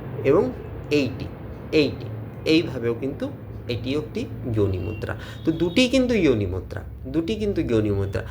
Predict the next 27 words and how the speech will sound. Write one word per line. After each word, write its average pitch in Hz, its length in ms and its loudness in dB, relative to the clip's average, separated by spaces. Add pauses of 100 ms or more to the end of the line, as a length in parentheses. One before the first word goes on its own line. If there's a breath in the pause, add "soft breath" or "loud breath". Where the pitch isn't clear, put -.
(240 loud breath)
খুব 226 140 0
সুন্দরভাবে, 180 760 4
দক্ষিণে 165 420 0
খুব 165 140 -4
সুন্দর 156 320 0
এরকমভাবে 156 500 2
নিয়ে 156 340 4 (220)
এইভাবে 143 460 4
প্রাণের 113 440 2
মধ্যে 110 420 0
নিয়ে 98 200 0
নেয়। 95 180 -4 (280)
মানে, 110 160 -2
এই 139 260 -4
যে 139 140 2
যোনি 123 260 2
মুদ্রাটি 139 460 2
প্রদর্শিত 127 580 -2
হলো, 113 400 0 (360 loud breath)
যোনি 123 240 4
মুদ্রা 123 380 2
রয়েছে, 110 420 2
ওই 110 160 0
যোনি 110 240 2
মুদ্রা 113 280 -2
প্রদর্শন 107 520 -4
হলো। 98 320 0